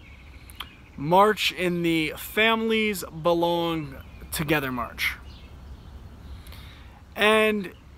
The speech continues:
it's really amazing how many people will take agency away from themselves and point their fingers at other people for things they're actually responsible for.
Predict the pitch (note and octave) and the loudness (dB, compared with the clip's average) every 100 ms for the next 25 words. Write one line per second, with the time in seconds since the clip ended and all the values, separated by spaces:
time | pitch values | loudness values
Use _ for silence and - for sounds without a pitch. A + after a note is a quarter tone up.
0 | - G#3 G3+ F3+ A3+ D4 C#4 A3 F3+ F#3 | 2 4 4 2 4 4 4 4 6 6
1 | F3 D3 C3 - F#3 F#3+ F3+ D#3+ D#3+ E3 | 4 2 -4 0 2 2 0 0 0 0
2 | D#3 D3+ C#3 - - - - - - - | 0 -2 -4 -10 -18 -20 -20 -20 -20 -20
3 | - - - - - - - - - - | -20 -20 -20 -20 -20 -20 -20 -20 -20 -16
4 | - - - - - - - - - F3+ | -16 -14 -18 -20 -20 -20 -20 -20 -2 4
5 | F3+ - G#3 A3+ - - G3 E3+ E3 E3+ | 4 4 4 4 2 2 4 4 0 2
6 | D#3+ E3 D#3+ E3 D3+ C#3+ - D#3 D3 C3 | 4 4 2 0 -4 -2 0 0 0 -2
7 | B2 - D#3+ E3 D#3 - A3 A3+ - F#3+ | -8 -4 0 0 -2 0 2 2 4 2
8 | - F#3+ F3 D#3+ D3+ - - - - - | 0 -2 0 0 -2 -6 -14 -20 -20 -20
9 | - - - E3+ - G3 A3 G#3+ - F#3 | -20 -20 -2 0 4 6 8 8 4 0
10 | D#3+ D#3 C#3 B2 - - - - F3 E3 | 2 0 -2 -6 -16 -18 -8 2 4 4
11 | - G3+ F#3+ D#3 C3+ E3 E3+ E3 D3+ D#3 | 4 4 4 0 2 4 4 4 2 0
12 | D3 D3 C3+ - F#3 F3+ B2+ C3 - A2 | -2 -4 -4 2 4 4 0 -10 -10 -12